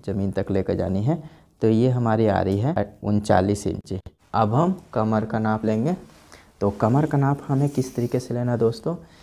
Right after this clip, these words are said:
इस तरीके से हम कमर का नाप लेंगे। इस तरीके से आपको देख लेना है कि शर्ट या कोई भी चीज़ें अंदर में, इसे इस तरीके से आप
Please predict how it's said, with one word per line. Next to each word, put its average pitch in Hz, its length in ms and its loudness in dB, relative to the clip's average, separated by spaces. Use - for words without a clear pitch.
इस - 280 -2
तरीके 107 300 0
से 107 120 -6
हम 131 140 -2
कमर 98 260 0
का 95 180 -4
नाप 90 240 -4
लेंगे। 90 320 -4
इस - 240 -6
तरीके 101 280 2
से - 100 -4
आपको 104 240 -2
देख 104 320 0
लेना 107 180 2
है 117 180 0
कि 113 140 -6
शर्ट 104 340 -4
या 107 200 2
कोई 107 180 4
भी 104 100 -2
चीज़ें 120 400 0
अंदर 98 420 -2
में, 156 180 -2
इसे - 300 -4
इस - 200 -6
तरीके 95 260 -2
से - 140 -2
आप 220 160 0